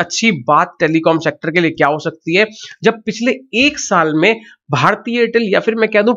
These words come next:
टेलीकॉम की जो मेजर कंपनीज थी, उनके लिए किसी के लिए भी अच्छी खबर नहीं आ रही थी और अब एक साल बाद ठीक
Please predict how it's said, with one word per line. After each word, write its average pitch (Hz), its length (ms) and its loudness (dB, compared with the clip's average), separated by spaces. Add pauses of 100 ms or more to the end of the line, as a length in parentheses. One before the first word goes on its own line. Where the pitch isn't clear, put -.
टेलीकॉम 202 500 0
की 190 200 -6
जो 240 140 2 (140)
मेजर 160 300 4 (100)
कंपनीज 196 420 -4
थी, 208 120 -4
उनके 190 240 2
लिए 208 240 0
किसी 220 260 0
के 208 120 2
लिए 196 120 2
भी 220 120 0
अच्छी - 300 -2
खबर 165 300 0
नहीं 156 160 0
आ 123 40 4
रही 127 120 -2
थी 208 240 -2 (340)
और 196 200 2
अब 196 280 0
एक 185 160 0
साल 180 280 -2
बाद 160 240 0 (100)
ठीक 220 320 0